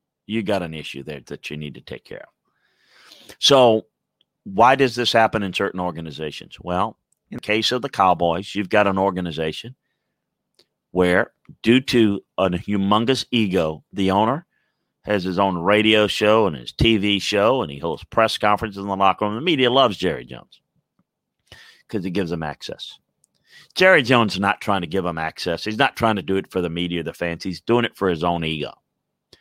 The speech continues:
"I'm the boss. Come look at me." Players are not gonna respect the head coach, be it Jason Garrett, be it Mike McCarthy,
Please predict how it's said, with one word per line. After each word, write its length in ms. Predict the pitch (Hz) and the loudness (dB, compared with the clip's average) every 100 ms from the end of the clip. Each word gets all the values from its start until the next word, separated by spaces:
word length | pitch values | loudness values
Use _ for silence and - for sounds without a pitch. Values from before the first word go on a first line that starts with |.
| _ _ | _ _
"I'm 200 | 101 117 | 0 2
the 80 | 107 | 2
boss. 360 | 87 90 82 - | 2 4 2 0
Come 240 | - 92 | -4 -4
look 160 | 85 80 | -4 -8
at 80 | 73 | -12
me." 180 | 62 - _ _ _ _ _ _ | -16 -20 _ _ _ _ _ _
Players 800 | - - 110 139 175 170 151 - - - | -12 0 4 6 6 4 2 -6 -10 -2
are 180 | 101 95 | 0 0
not 420 | 90 107 127 - | 0 2 2 0
gonna 280 | 104 107 98 | -2 0 0
respect 680 | 87 85 - - 113 - - | -2 -4 -4 0 -2 -2 -8
the 120 | 85 | -10
head 340 | - 95 87 | -6 -6 -6
coach, 320 | - 82 - | -6 -6 -6
be 160 | - 87 | -8 -8
it 140 | 71 | -8
Jason 440 | - 92 110 - 156 | -6 -4 -2 -2 0
Garrett, 380 | 117 98 95 - _ _ _ _ _ _ _ _ _ _ _ _ _ - - - - | 4 4 4 0 _ _ _ _ _ _ _ _ _ _ _ _ _ -16 -16 -20 -4
be 160 | 90 104 | 2 4
it 140 | 104 | 2
Mike 260 | 101 117 - | 2 0 0
McCarthy, 560 | 113 - 92 80 92 | -6 0 0 0 -12